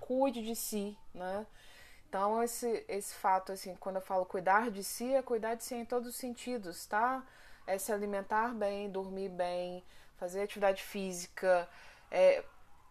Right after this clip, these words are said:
isso fortalece não só o nosso corpo, né?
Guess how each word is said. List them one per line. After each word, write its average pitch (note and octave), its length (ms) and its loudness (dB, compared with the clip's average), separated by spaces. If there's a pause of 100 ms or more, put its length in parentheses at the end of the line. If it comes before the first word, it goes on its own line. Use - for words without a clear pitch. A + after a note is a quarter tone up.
(300)
isso G#3+ 200 -4
fortalece A3+ 1000 6
não G3+ 220 -2
só G3+ 240 0
o G3+ 40 -2
nosso F#3+ 320 -2
corpo, G3+ 760 4
né? G#3+ 360 -4